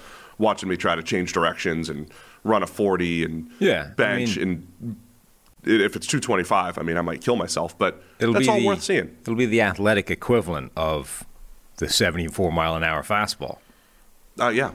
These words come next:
Speaker 1: pretty much.
Speaker 2: Yeah.
Speaker 1: Pretty much.
Speaker 2: It'll be that, uh, in combine guys.
Speaker 1: Yeah, and, you know, I'm, I'm turning forty next month. I mean, there's a lot of, uh,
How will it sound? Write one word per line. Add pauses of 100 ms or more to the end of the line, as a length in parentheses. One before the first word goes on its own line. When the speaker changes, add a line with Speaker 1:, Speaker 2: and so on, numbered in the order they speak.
(180)
Speaker 1:
pretty
much. (160)
Speaker 2:
Yeah. (160)
Speaker 1:
Pretty
much.
Speaker 2:
It'll
be
that,
uh,
in
combine
guys. (200)
Speaker 1:
Yeah, (140)
and,
you
know,
I'm, (180)
I'm
turning
forty
next
month.
I
mean,
there's
a
lot
of,
uh,